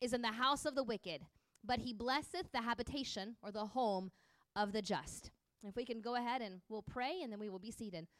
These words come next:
Lord, in the name of Jesus, we thank you, Lord, for this day. We thank you, Lord, for the opportunity to gather together and to worship you, God, and to praise you, Lord, and to learn more of your word. We ask you in the name of Jesus, God, that you are in the rest of the service today.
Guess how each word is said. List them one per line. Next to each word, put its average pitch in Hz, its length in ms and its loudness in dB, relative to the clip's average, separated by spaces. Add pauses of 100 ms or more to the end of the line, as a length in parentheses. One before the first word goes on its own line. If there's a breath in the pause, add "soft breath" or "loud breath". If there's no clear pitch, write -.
(520 soft breath)
Lord, 294 220 12
in 302 80 8
the 294 60 6
name 311 260 6
of 294 120 4
Jesus, 226 420 0
we 262 100 0
thank 294 300 2
you, 254 100 4
Lord, 277 260 8
for 277 120 0
this 240 180 2
day. 262 320 8
We 277 140 2
thank 277 240 0
you, 262 80 8
Lord, 277 200 6
for 269 120 0
the 262 100 4
opportunity 277 560 2
to 240 80 0
gather 247 380 6
together 262 500 4
and 262 80 2
to 233 140 4
worship 254 500 4
you, 240 100 -2
God, 226 360 6
and 226 100 2
to 233 80 2
praise 302 540 6
you, 277 100 6
Lord, 240 400 8 (380 loud breath)
and 302 140 4
to 294 120 8
learn 294 260 6
more 302 280 10
of 277 80 2
your 320 180 4
word. 240 320 4
We 269 160 0
ask 311 340 4
you 349 140 6
in 320 80 6
the 294 80 6
name 320 300 6
of 330 140 6
Jesus, 262 500 2
God, 254 240 6
that 262 100 4
you 277 220 6
are 269 100 12
in 285 160 4
the 262 100 6
rest 285 280 6
of 294 60 4
the 330 100 6
service 269 340 6
today. 240 380 2